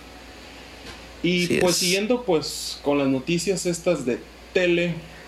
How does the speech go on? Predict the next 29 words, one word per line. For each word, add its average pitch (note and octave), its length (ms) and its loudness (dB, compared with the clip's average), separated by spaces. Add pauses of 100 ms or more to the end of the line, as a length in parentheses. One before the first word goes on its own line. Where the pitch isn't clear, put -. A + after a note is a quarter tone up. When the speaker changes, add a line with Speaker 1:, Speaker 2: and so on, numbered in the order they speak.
(160)
Speaker 1:
eh, A#2 580 0 (840)
pues, C#3 120 -2
tenemos F#3 320 2
que D3+ 500 2
Cobra G3+ 320 2
Kai G3 280 2
abandona, D#3 720 2 (220)
eh, B2 360 2
YouTube, F#3 380 2 (680)
YouTube B3 280 -4 (140)
Premium. D#3 420 2 (1080)
Por C3+ 120 -2
ahí A2+ 120 2
está - 160 -10 (180)
su A#2+ 80 -10
plataforma A#2+ 560 0
de B2+ 60 6
Speaker 2:
¿Hay D3 80 8
alguna F3+ 240 8
Speaker 1:
streaming. E3+ 100 8
Speaker 2:
razón G3 460 4
en E3 80 0
específico? C#3+ 640 0 (440)
Speaker 1:
Eh, F3+ 1080 4 (100)
fíjate G#3+ 640 -2
que C3+ 420 2
no C#3 380 4
han E3 300 2
dicho. B2 340 -2